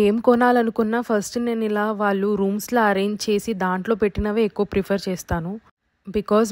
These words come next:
మన లైటింగ్‌కి and మన వాల్స్‌కి ఉండే కలర్స్‌కి ఏది సెట్ అవుతుంది, ఏ కలర్ బాగుంటుంది,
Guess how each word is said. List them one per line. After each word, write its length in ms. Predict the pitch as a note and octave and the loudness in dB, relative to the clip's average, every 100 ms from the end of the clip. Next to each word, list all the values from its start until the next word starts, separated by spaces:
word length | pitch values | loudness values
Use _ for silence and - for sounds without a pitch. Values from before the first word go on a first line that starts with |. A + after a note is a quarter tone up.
| A3 | 0
మన 80 | G3+ G3 | 2 4
లైటింగ్‌కి 600 | F#3+ F#3 F#3+ A3+ G3 G3+ G3+ - | 4 2 2 -2 0 0 -2 0
and 140 | G3 G3 G3+ | -2 0 -2
మన 140 | F#3+ G3+ G3+ - _ _ _ - - - G#3 | 0 0 -2 -6 _ _ _ -20 -20 0 4
వాల్స్‌కి 440 | G3+ G3+ - B3 A3 | 4 2 2 2 2
ఉండే 180 | G#3 G#3+ F#3+ | 2 2 2
కలర్స్‌కి 560 | F#3 F#3+ - - G3 G3 - | 4 2 0 -4 -2 -2 2
ఏది 180 | G3 A#3 A3+ | 2 2 0
సెట్ 200 | G3 G3 | -2 0
అవుతుంది, 480 | F#3 F3 F#3 F3 F#3 F#3 _ _ _ _ _ G#3 | -2 -2 -6 -4 -4 -6 _ _ _ _ _ -4
ఏ 20 | G#3 A3 | -4 0
కలర్ 260 | A#3+ A#3+ G#3 | 2 2 2
బాగుంటుంది, 540 | G#3 F#3+ F#3 F#3+ F3 | 2 2 0 -4 -2